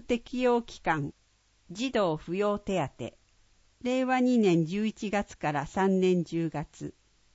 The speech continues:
ひとり親家庭等医療費助成。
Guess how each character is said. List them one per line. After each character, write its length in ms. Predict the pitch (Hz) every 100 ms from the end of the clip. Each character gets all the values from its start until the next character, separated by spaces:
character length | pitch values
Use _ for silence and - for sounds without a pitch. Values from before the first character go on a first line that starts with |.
| _ _
ひ 80 | _
と 140 | - 269
り 140 | 262
親 260 | 254 254 247
家 180 | 247 -
庭 180 | - 170
等 360 | - 180 165 -
医 100 | 196
療 240 | 202 247 233
費 220 | - 139
助 160 | -
成。 400 | 156 - 147 147